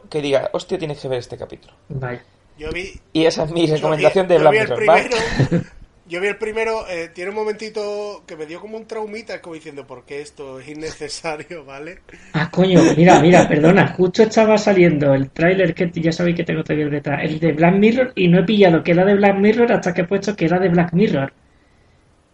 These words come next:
Speaker 2: El, el que, que era un puñetero muñeco de esta de la Hannah Montana, ¿puede ser?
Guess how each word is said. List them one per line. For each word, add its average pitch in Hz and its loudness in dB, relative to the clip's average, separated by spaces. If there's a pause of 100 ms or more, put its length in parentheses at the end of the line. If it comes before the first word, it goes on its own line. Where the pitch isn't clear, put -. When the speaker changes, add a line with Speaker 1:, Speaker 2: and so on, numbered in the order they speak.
(300)
Speaker 2:
El, 160 4
el 165 4
que, 165 0
que 175 2
era 190 6
un 190 2
puñetero 185 0
muñeco 180 2
de 180 4
esta 175 0
de 175 6
la 165 6
Hannah 190 0
Montana, 233 2
¿puede 247 2
ser? 294 0